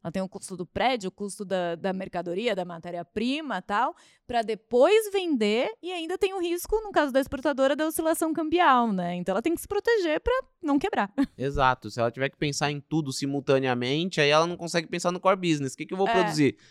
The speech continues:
Speaker 2: Tem que pensar no aluguel, no câmbio, não sei o quê, não, não vai conseguir nem pensar no que que vai produzir. <laughs>
Speaker 1: É, isso é bacana. Bom, ah, pra encerrar aqui o nosso papo,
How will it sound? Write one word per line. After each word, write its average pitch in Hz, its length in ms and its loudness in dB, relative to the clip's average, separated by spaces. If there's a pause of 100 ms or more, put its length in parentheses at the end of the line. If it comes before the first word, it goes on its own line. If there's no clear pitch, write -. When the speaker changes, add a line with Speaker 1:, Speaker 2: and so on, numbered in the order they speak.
(160)
Speaker 2:
Tem 143 120 -6
que - 60 -14
pensar 160 240 2
no 185 60 4
aluguel, 151 420 6
no 156 120 -4
câmbio, 147 440 2
não 139 100 -6
sei 156 180 -2
o 147 60 -8
quê, 175 260 0
não, 180 300 -6
não 190 160 -2
vai 185 120 6
conseguir 185 260 -6
nem 185 120 -6
pensar 190 280 -2
no 180 100 -4
que 180 100 -12
que - 60 -14
vai 180 100 4
produzir. 175 480 -2 (100)
<laughs> 165 300 -10
Speaker 1:
É, 165 280 -10 (160)
isso 196 140 -16
é 175 40 -12
bacana. 156 480 -12 (480)
Bom, 285 320 4
ah, 220 100 0
pra 311 200 -2
encerrar 294 500 2
aqui 262 280 -4
o 277 40 -2
nosso 233 260 -6
papo, 220 560 -2